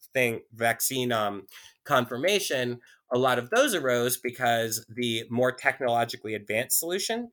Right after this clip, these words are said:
like using Bluetooth to track locations of phones, raise privacy concerns that people protested against, so they moved to Q R codes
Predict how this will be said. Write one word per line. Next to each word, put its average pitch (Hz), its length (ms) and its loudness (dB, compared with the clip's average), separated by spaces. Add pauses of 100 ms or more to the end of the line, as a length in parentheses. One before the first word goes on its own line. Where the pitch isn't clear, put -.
like 104 180 -2
using 113 380 -4
Bluetooth 113 640 -6
to - 120 -16
track - 400 -4
locations 98 560 -10
of 92 160 -14
phones, 113 440 -4 (420)
raise 117 260 0
privacy 175 500 0
concerns 104 440 -6
that - 140 -12
people 98 260 -10
protested 98 600 -4
against, 98 420 -4
so 110 140 0
they 107 180 -2
moved 104 280 -6
to - 80 -12
Q 170 240 -10
R 269 200 2
codes - 440 -6